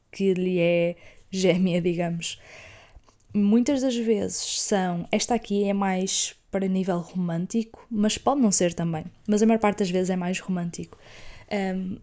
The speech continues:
e é muito raro as pessoas, muito raro, agora já não é tanto, porque as pessoas já começam a se abrir mais à luz e então o universo já começa a recompensar mais essa abertura.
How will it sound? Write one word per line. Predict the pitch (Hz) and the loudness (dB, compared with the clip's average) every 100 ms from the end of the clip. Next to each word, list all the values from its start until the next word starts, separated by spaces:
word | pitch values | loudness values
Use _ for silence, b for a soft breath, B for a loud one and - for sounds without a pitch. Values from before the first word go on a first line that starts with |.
| - | -2
e | 220 | 0
é | 226 | 2
muito | 214 214 226 240 233 | 4 4 4 2 -4
raro | - 95 92 | -2 -2 0
as | 196 - | -2 -6
pessoas, | - 190 175 175 175 226 | -6 -4 -2 -4 -4 -4
muito | 262 | -6
raro, | - 247 233 - - _ - - _ _ _ | -2 -4 -4 -14 -20 _ -20 -20 _ _ _
agora | 233 269 277 | -2 0 2
já | 254 | 2
não | 233 | 2
é | 208 | 2
tanto, | 202 175 | 0 -4
porque | - 214 | -2 -4
as | |
pessoas | - 208 | -2 -4
já | 202 | -4
começam | 202 190 202 | -2 -4 -2
a | |
se | 185 | -4
abrir | 190 180 | -2 -2
mais | 185 175 175 | -2 -2 -2
à | 165 | -2
luz | 170 180 185 - - | -2 -4 -8 -10 -6
e | 190 | -4
então | 180 180 175 B B B B B | -2 -4 -6 B B B B B
o | 208 | -2
universo | 196 185 180 | 2 0 0
já | 190 | -4
começa | 185 180 185 | -4 -4 -4
a | 170 | -6
recompensar | - 185 170 170 160 175 175 | -6 -6 -4 -2 -2 -2 -4
mais | 170 170 | -4 -4
essa | 180 185 | -4 -4
abertura. | 180 170 180 175 | -6 -6 -6 -8